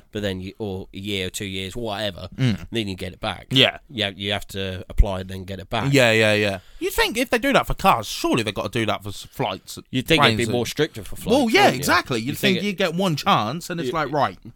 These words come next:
Speaker 1: Yeah.
Speaker 2: you're fucked."
Speaker 1: Yeah, you gotta pretty much go back to training.
Speaker 2: Yeah, exactly.
Speaker 1: <laughs>
Speaker 2: So it is, it,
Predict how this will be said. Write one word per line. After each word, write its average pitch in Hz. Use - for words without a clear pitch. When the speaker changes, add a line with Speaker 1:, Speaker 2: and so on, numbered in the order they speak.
Speaker 1:
Yeah. 104
Speaker 2:
you're 147
fucked." -
Speaker 1:
Yeah, 98
you 90
gotta 98
pretty 123
much 101
go 110
back 110
to 110
training. 98
Speaker 2:
Yeah, 330
exactly. 156
Speaker 1:
<laughs> -
Speaker 2:
So 226
it 196
is, 269
it, 226